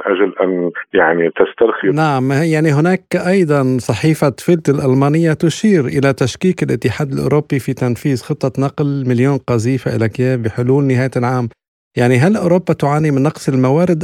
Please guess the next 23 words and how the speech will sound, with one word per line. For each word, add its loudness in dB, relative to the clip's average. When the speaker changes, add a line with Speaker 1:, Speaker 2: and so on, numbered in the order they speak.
Speaker 2:
أم 2
كما 2
تقول 0
حضرتك 0
أيضا 2
للتضليل؟ 2
Speaker 1:
يعني، 4
ممكن 2
أن -4
تكون، 0
نعم، 2
هناك 2
نقص 0
في -2
الموارد، 2
ولكن 2
لدى 2
أوكرانيا 0
ما 2
يكفيها 0
من -2
موارد 2
للدفاع، 0